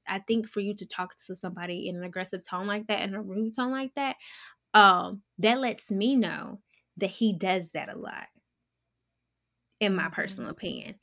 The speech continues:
Speaker 1: That lets me know that's his demeanor. Because she asked you a simple question. Even if you were just going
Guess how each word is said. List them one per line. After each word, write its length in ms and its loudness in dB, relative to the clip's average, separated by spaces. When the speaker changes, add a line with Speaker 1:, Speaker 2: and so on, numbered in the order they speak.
Speaker 1:
That 380 2
lets 280 -6
me 160 -8
know 300 0
that's 380 -4
his 240 -2
demeanor. 640 -6
Because 320 2
she 240 2
asked 300 0
you 80 2
a 60 -2
simple 340 -8
question. 640 -8
Even 300 2
if 160 -6
you 100 -2
were 220 0
just 220 -4
going 340 -2